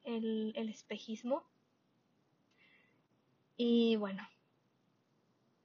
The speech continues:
si tienes dudas o comentarios <laughs> sobre este episodio, por favor escríbelos. Em, yo voy a seguir integrando <laughs> para seguirte compartiendo.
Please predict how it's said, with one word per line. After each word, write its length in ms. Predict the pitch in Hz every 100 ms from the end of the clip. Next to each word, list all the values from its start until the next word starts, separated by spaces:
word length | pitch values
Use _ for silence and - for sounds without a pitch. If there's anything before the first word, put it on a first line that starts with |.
| _ _ _
si 120 | -
tienes 340 | 220 226 214 220
dudas 460 | 233 269 339 370
o 80 | 247
comentarios 600 | 220 220 226 247 254 277
<laughs> 100 | 254
sobre 180 | - 254
este 180 | 247 269
episodio, 540 | 233 254 247 285 311 302
por 120 | 269
favor 260 | 220 214
escríbelos. 760 | 226 - 226 226 233 269 359 - _ - - - - _ _ _ _ -
Em, 800 | 220 220 214 208 196 185 190 214
yo 160 | 214
voy 120 | 214
a 60 | 220
seguir 520 | 220 208 208 208 208
integrando 680 | 220 220 214 233 262 285 302
<laughs> 20 |
para 160 | 269 247 - -
seguirte 340 | 226 220 240
compartiendo. 880 | - 233 208 208 208 226 240 277